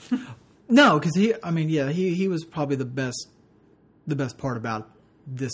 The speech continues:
Speaker 2: season
Speaker 1: Mm-hmm.
Speaker 2: was Reverse Flash. And that's why, I guess, kind of at the end of this episode when he's erased from existence, that I, I was kinda like, "Well, that, that kinda sucks."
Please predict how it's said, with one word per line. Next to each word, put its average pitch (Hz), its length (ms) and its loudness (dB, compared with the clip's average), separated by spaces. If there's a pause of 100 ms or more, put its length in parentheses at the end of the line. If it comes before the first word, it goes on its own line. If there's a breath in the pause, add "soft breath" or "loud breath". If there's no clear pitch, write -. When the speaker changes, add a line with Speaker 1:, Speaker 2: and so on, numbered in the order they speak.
Speaker 2:
season 117 340 -8 (120)
Speaker 1:
Mm-hmm. 196 320 -4
Speaker 2:
was 120 180 -6
Reverse 110 340 -8
Flash. 113 280 -10
And 170 100 -2
that's 190 160 0
why, 143 260 4
I 143 100 -2
guess, 139 260 -4
kind 151 160 -2
of 139 80 0
at 135 80 -6
the 131 120 -6
end 135 120 -4
of 123 80 -8
this 127 180 -6
episode 151 440 -4
when 127 460 -8 (520)
he's 131 520 -6
erased 135 540 -2
from 127 160 -8
existence, 135 640 -4
that 131 240 -6 (800 loud breath)
I, - 200 -10 (120)
I 165 60 -10
was 143 160 -4
kinda 156 180 -4
like, 139 220 -6
"Well, 180 160 -2
that, 185 140 -6 (140)
that 202 140 -16
kinda 156 220 -4
sucks." 113 400 -4